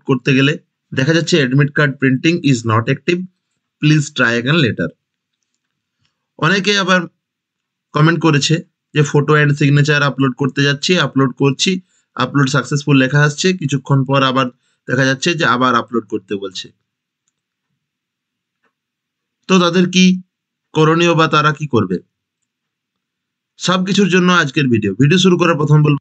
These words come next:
এই চ্যানেলে নতুন হয়ে থাকলে চ্যানেলটি অবশ্যই সাবস্ক্রাইব করে নেবেন। বিভিন্ন গুরুত্বপূর্ণ খবরের আপডেট পেতে পাশে থাকা বেল আইকনটি প্রেস করে নেবেন। ভিডিও ভালো লেগে থাকলে লাইক, কমেন্ট ও শেয়ার করবেন।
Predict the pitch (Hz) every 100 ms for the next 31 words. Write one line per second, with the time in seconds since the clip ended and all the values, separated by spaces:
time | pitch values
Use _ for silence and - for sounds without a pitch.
0 | - 151 180 190 180 160 143 151 143 143
1 | 135 135 135 117 117 120 107 101 - 160
2 | 165 151 - 156 147 139 143 139 135 _
3 | _ _ _ _ 113 123 156 156 131 139
4 | - 127 139 139 135 127 123 127 123 117
5 | 120 - 123 123 127 - _ _ 135 143
6 | 185 170 160 151 131 131 127 131 127 120
7 | 120 117 - 123 120 113 113 - _ _
8 | _ - 139 175 175 170 175 170 165 170
9 | 170 170 151 117 127 - - 127 131 131
10 | 147 107 92 90 87 85